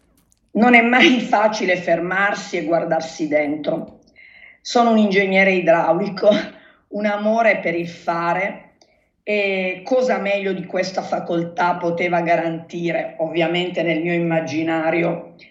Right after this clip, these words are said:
la realizzazione di progetti utili e complessi.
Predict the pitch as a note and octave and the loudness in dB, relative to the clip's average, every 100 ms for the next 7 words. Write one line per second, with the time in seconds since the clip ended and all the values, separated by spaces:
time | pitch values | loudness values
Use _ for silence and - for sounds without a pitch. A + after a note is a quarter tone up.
0 | _ _ G#3 G#3 G3+ G3 F3 G3 F#3+ - | _ _ 2 4 2 0 -4 -4 -4 -6
1 | G#3 G#3+ G3+ F3 E3+ E3+ E3+ E3 D#3 - | -4 -2 -2 -4 -4 -4 -4 -2 -2 -2
2 | - - D4 D4 - _ A#3+ B3 A#3+ C#4 | -8 -6 -6 -6 -14 _ -6 -4 0 4
3 | C4+ C#4+ C#4 - G3 G3 F#3 E3+ D#3 - | 4 4 2 0 -2 0 -4 -4 -6 -8
4 | - - - E3+ - | -8 -12 -6 -4 -6